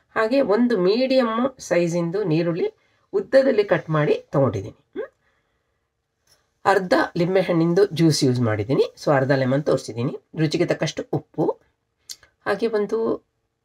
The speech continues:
ಅರ್ಧ, ಒಂದು ಟೀ ಸ್ಪೂನು ಗರಂ ಮಸಾಲ ಪೌಡ್ರು,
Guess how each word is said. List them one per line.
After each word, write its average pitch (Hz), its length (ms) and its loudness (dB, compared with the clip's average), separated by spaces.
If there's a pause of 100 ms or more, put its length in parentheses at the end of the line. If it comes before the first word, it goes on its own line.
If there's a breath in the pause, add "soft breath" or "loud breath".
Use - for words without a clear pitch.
(160)
ಅರ್ಧ, 185 360 -2
ಒಂದು 226 300 4
ಟೀ 226 120 0
ಸ್ಪೂನು 208 500 0
ಗರಂ 139 220 2
ಮಸಾಲ 131 300 -2
ಪೌಡ್ರು, 123 440 -6